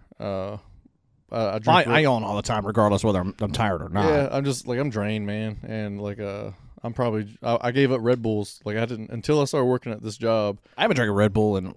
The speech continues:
Speaker 2: a while.
Speaker 1: I hadn't had a Red Bull i-, for the first three months of the year. January, February, March. Yeah, first three months.
Speaker 2: <laughs>
Speaker 1: And
Speaker 2: I've been drinking those Ghost Energy drinks, the ones that don't have any sugar in
Speaker 1: the
Speaker 2: them.
Speaker 1: last month, I've been,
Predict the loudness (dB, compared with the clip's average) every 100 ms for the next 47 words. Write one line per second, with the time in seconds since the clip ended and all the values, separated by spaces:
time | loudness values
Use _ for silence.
0 | -8 -6 -2 -2 -2 -2 0 0 0 0
1 | 0 0 0 0 0 -4 -10 -12 -12 -8
2 | -8 -8 -10 0 0 2 0 0 -2 -4
3 | -4 -2 -4 -6 -14 -14 -14 -14 -8 -4
4 | -4 -6 -10 -6 -4 -2 -2 4 6 6
5 | 0 -2 2 2 2 0 2 4 6 4
6 | 4 2 0 2 0 0 -2 0 -2 -2
7 | -4 0 0 2 0 0 -2 -2 -2 0
8 | 4 4 2 2 0 0 -2 -4 -2 -2
9 | -4